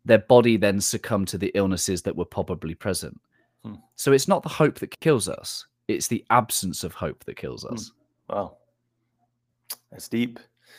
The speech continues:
Speaker 1: Mm.
Speaker 2: Yeah. Yeah, I think too, with John Foreman's talked a lot about hope and faith and doubt. And I remember him talking about, you know, faith and doubt can at times be both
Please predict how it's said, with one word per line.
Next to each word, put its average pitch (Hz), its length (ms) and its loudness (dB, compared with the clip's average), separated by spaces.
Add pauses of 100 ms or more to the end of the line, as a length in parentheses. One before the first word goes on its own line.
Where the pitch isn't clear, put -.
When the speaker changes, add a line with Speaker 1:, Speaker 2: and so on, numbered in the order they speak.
Speaker 1:
Mm. 87 440 -2
Speaker 2:
Yeah. 95 240 0 (720)
Yeah, 104 100 -2
I - 20 0
think 110 220 0
too, 107 260 0
with - 320 -4 (800)
John 117 260 -4
Foreman's 110 380 -6
talked 117 260 6
a 104 60 0
lot 104 240 4
about 113 540 2 (800)
hope 127 360 4 (100)
and 104 200 -10
faith 127 540 0
and 95 320 -6 (220)
doubt. 123 600 6
And 98 220 -6
I - 20 2
remember 104 300 -2
him 107 160 -4
talking 98 320 0
about, 92 340 -2 (120)
you 92 60 -18
know, 92 140 -6
faith 107 320 0
and 98 140 -4
doubt 110 300 2
can 90 260 -12 (260)
at 101 160 0
times 104 320 -2
be 104 180 -6
both 110 500 0